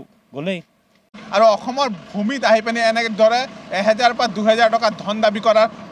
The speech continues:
Speaker 2: অভিযোগ উত্থাপন কৰিছে যিসকল চালক আছে। মই পোনে পোনে সামগ্ৰিক দৃশ্য নিউজ এইটিন অসম নিউজৰ দৰ্শকক দেখুৱাম। এনেদৰে তেওঁলোকে আহি পিনে ইয়াত বাহৰ পাতি আছে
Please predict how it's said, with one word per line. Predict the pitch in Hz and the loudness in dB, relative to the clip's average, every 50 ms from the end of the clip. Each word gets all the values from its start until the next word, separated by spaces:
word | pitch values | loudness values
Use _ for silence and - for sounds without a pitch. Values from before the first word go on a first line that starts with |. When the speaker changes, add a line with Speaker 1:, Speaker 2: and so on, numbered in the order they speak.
| - 196 | -4 -4
Speaker 2:
অভিযোগ | 214 185 220 180 339 359 247 | -2 -2 -4 -4 -4 -6 -6
উত্থাপন | 240 - - 220 226 233 220 226 | -6 -4 -2 -2 -2 -2 -2 0
কৰিছে | 226 220 214 233 226 240 - - - - - - 151 | -2 0 0 0 0 0 0 -4 -12 -20 -18 -8 -2
যিসকল | 190 226 220 240 226 - - | 0 0 0 0 -2 -2 -2
চালক | - 190 214 233 233 233 220 | -2 0 2 2 2 2 0
আছে। | 226 311 330 | 0 -2 -2
মই | 240 214 - | -4 -4 -4
পোনে | 233 226 226 | -4 -6 -4
পোনে | 254 240 220 220 | -4 -4 -2 -2
সামগ্ৰিক | 214 214 247 254 233 233 269 226 196 | 0 0 0 -2 -2 -2 -4 -4 -4
দৃশ্য | 233 208 - 254 233 | -4 -4 -4 -4 -4
নিউজ | 226 214 196 220 | -2 -2 -2 -2
এইটিন | 196 214 226 220 | -2 0 0 0
অসম | 208 220 214 | 0 0 0
নিউজৰ | 214 226 202 208 | 0 0 0 0
দৰ্শকক | 202 - 208 220 214 208 185 196 | 0 0 0 -2 -2 -2 -4 -6
দেখুৱাম। | 190 - 226 226 247 - - - - - - - 202 | -4 0 0 -2 -2 -4 -12 -20 -20 -16 -10 -6 -4
এনেদৰে | 214 233 233 233 240 247 220 | -2 -2 2 2 2 2 4
তেওঁলোকে | 240 226 226 226 226 240 240 214 | 4 2 2 2 2 2 2 2
আহি | 214 220 214 | 2 2 0
পিনে | 233 226 226 233 233 226 220 226 196 - - | 0 0 0 0 0 -2 -4 -10 -14 -6 0
ইয়াত | 202 220 208 208 _ _ - - - - - | 2 2 2 0 _ _ -20 -20 -10 -2 0
বাহৰ | 190 190 190 226 247 247 - | 2 2 4 4 2 4 4
পাতি | 233 220 220 240 233 | 2 2 2 2 2
আছে | 214 - 220 | 2 4 2